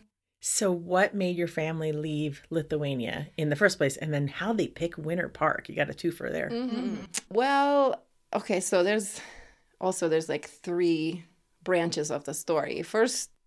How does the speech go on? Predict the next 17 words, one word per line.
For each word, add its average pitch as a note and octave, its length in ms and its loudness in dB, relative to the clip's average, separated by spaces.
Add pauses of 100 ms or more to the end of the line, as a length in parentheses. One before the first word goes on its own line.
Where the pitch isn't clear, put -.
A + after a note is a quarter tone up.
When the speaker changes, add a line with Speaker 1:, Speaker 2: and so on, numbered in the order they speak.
Speaker 2:
part D#3 380 -2
is D#3+ 420 0
that D3 480 -2 (220)
I F#3+ 220 0
wanted E3+ 360 -6
to E3+ 100 -8
move C#3+ 240 -8
away. B2 480 -10 (320)
And D#3+ 580 -2 (120)
when D#3+ 140 -4
I E3 120 0
was F#3 240 -2
in, E3+ 400 2
I F3+ 60 -6
guess, A3+ 200 -2
like, F#3+ 180 0
early E3 600 2